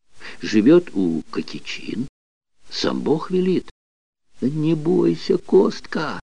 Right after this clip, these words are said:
очень верю я, что увезем мы маняшку. Да и Кокичин еще поможет. Поможет ли? Засомневался Костка, примиряясь.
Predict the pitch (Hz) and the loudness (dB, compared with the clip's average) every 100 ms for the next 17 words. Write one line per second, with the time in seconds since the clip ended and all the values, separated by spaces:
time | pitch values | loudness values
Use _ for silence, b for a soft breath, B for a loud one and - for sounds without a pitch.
0 | _ _ _ - - - - 80 78 123 | _ _ _ 0 0 0 -6 -8 -4 0
1 | 156 123 117 87 64 - B B - - | 2 2 2 0 -6 -12 B B -10 4
2 | 127 127 113 - 151 120 113 95 107 90 | 6 8 6 2 2 2 0 0 -2 -2
3 | 76 71 67 69 69 - - - - _ | -6 -6 -6 -4 -4 -4 -8 -12 -14 _
4 | _ - B B - 160 143 80 69 - | _ -20 B B 0 6 6 4 0 -4
5 | - 85 - 120 - 214 151 - _ _ | 0 0 0 0 6 6 6 2 _ _
6 | _ - - 101 - 107 92 95 73 58 | _ -6 0 0 2 0 2 0 -2 -4
7 | - - - _ _ _ _ _ _ _ | -6 -8 -12 _ _ _ _ _ _ _
8 | _ - - - 160 233 - 240 233 185 | _ -16 -12 -10 -10 -10 -4 0 0 2
9 | 180 185 196 190 214 110 67 - _ _ | 2 2 2 4 4 4 2 -4 _ _
10 | _ - - 80 85 82 76 78 80 - | _ -16 -8 -4 -2 -4 -2 -2 -2 -2
11 | 76 - 135 147 - 127 120 - 82 80 | -4 4 4 4 4 2 4 0 0 0
12 | 80 76 - | 2 0 -4